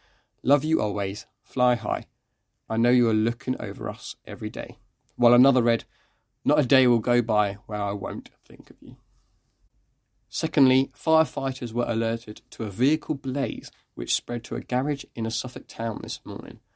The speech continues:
Suffolk Fire and Rescue Service was called at seven ten A M after flames engulfed a car in Pinners Way in Bury St Edmunds.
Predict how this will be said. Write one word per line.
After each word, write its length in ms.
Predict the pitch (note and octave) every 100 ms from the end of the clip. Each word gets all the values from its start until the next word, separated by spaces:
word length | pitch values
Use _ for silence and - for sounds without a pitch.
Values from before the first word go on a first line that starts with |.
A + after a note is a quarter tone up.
| _ _ _ _ _
Suffolk 520 | - E3+ D#3 C#3+ -
Fire 340 | - D#3+ D3 C3+
and 200 | C3+ B2
Rescue 280 | C#3 - A#2+
Service 580 | - C3 C#3 A2 G2 -
was 140 | A2+
called 240 | - C3
at 80 | B2+
seven 340 | - E3 D#3+ D3+
ten 460 | - - C3+ A2+ -
A 160 | A#2 A2+
M 220 | G#2+ G2+
after 240 | G2+ - A#2+
flames 400 | - C3+ C#3 A#2+
engulfed 640 | B2+ A2 A2 D#3 D#3+ -
a 80 | B2+
car 380 | - C3+ A2+ G2 _
in 140 | - G#2+
Pinners 360 | - C3+ A#2
Way 200 | G#2+ G#2+
in 240 | G2+ G#2 F#2+
Bury 240 | F#2+ F2+
St 180 | - G2 A#2+
Edmunds. 440 | G#2 F#2+ F#2 -